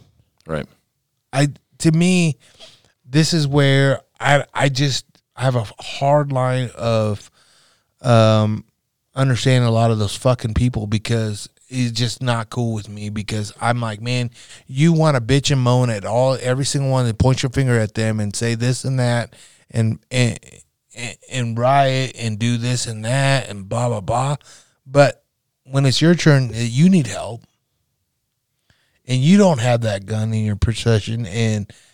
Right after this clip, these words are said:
Speaker 2: to protect you or, or whatever. You're, you're, you're trying to call nine one one for the guy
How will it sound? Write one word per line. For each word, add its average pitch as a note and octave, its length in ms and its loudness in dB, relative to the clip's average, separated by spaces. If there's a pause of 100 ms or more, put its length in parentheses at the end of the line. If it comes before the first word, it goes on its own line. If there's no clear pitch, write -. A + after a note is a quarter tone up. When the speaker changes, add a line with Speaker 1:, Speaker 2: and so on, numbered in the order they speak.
(140)
Speaker 2:
to A#2+ 100 0
protect A#2+ 500 4
you A2+ 240 2
or, G#2+ 360 2 (180)
or A#2+ 160 -2
whatever. A#2 320 2
You're, C#3 380 0
you're, C3 360 0
you're B2+ 260 -4
trying D3 300 2
to B2 80 -2
call C3+ 360 0
nine C3+ 280 2
one B2+ 180 0
one B2 220 0
for B2+ 180 -2
the A#2 100 -2
guy A#2 300 2